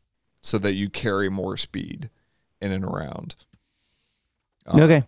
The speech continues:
Speaker 2: Yeah, I gotta, I gotta try stuff. This is, this
Speaker 1: Yeah.
Speaker 2: was, it's not that I've never felt it in a car, but I think I'm incorporating some data from, from, you know, ten thousand motorcycling laps
Speaker 1: <laughs> Right.
Speaker 2: into four-wheel driving for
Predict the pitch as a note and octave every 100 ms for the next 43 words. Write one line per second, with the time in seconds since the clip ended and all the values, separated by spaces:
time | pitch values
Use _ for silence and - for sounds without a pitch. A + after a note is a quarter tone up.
0 | - C#3 C#3+ B2+ D3+ D#3 - D#3+ G3 -
1 | F#3 F3 A2+ C#3 D3+ G#3 E3+ F3+ F3 G3+
2 | E3 - - _ _ _ _ _ _ -
3 | E3 - G3 G#3+ A#3 F3+ C#3+ C3 C3 D#3+
4 | E3+ - C#3 C#3+ E3 - C#3+ B2+ - A#2+
5 | A#2 C#3+ E3+ - C3+ B2+ D3 C3+ B2+ C3
6 | A#2+ - B2+ A#2+ B2+ A#2 A#2+ A#2+ A#2 -
7 | A#2+ G#2+ A#2+ A#2 A#2 A2 - A#2 A2 A2
8 | G#2+ G#2+ _ _ _ - - - A#2 A2+
9 | A2+ A2+ - A#2+ A2 G#2 _ - B2 A2+
10 | A#2+ A2 A2+ A#2 A#2+ A#2 A#2 B2 A2+ A2+
11 | A2 - - - - - G#2+ D3 C#3+ C3+
12 | C#3+ C3+ - C3+ B2+ B2+ A2+ A#2+ A#2 A#2+
13 | A2+ - A#2 A#2 A2+ A2+ A2+